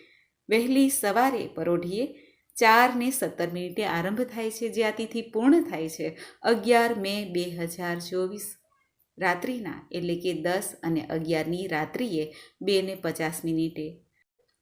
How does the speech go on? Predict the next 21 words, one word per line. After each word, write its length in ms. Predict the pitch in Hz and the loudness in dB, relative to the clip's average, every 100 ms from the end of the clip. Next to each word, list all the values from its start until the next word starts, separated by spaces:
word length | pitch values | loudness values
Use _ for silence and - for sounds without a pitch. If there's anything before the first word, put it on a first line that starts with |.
| _ | _
માટે 300 | 185 185 170 | -2 0 0
સૂર્યોદય 600 | 165 - 165 165 165 165 165 | -2 -2 2 2 2 0 -2
તિથિ 280 | 165 190 | -4 -4
પ્રમાણે 440 | 175 175 175 170 175 | -2 0 4 4 2
જોઈએ 460 | 175 175 170 170 170 | 0 0 0 0 -2
તો 120 | 175 190 | 0 0
પણ, 260 | 208 214 - | 0 -4 -4
અને 180 | 202 240 240 - | -2 0 -2 -2
આખો 360 | 202 214 254 262 | -4 0 4 4
દિવસ 420 | 262 196 262 277 - - | 4 4 4 4 0 0
આ 140 | 208 208 | 2 2
અક્ષય 300 | 190 - 208 | -2 -2 -2
તૃતીયાની 800 | 196 185 180 185 180 190 233 233 | 2 0 2 2 4 2 -2 -2
તિથિ 280 | 175 175 196 | -4 -4 0
રહે 280 | 185 196 202 | 0 0 -2
છે, 200 | 233 233 - - _ | 0 0 -2 -16 _
તે 160 | 247 269 | 2 2
છે 220 | 277 277 | 2 0
તારીખ 420 | 269 190 202 - - - _ _ _ - | 2 2 0 -4 -16 -20 _ _ _ -12
દસ 360 | 185 208 254 269 | 2 6 6 6
મે 160 | 247 | 2